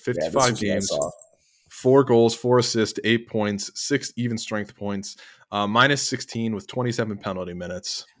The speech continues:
Speaker 1: Yeah, it's really just not good at all. Who, I don't even know who, who is it? I don't even know.
Speaker 2: McGinn,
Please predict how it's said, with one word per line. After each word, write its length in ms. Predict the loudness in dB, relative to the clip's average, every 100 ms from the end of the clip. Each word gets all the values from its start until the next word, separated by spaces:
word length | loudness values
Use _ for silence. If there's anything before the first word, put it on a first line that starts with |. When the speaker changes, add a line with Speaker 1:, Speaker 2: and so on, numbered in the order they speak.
| _
Speaker 1:
Yeah, 220 | 2 4 4
it's 180 | 2
really 220 | 2 4 2
just 200 | -2 -4
not 200 | -2 0
good 160 | 0 0
at 60 |
all. 180 | 2 0
Who, 120 | 2 2
I 40 |
don't 100 | 2
even 40 | 2
know 120 | 2
who, 60 | 2
who 140 | 2
is 140 | 2 2
it? 120 | -2
I 60 | -4
don't 100 | -2
even 160 | -2 0
know. 240 | -2 -4 _ _ _ _ _ -4
Speaker 2:
McGinn, 640 | -2 2 4 4 0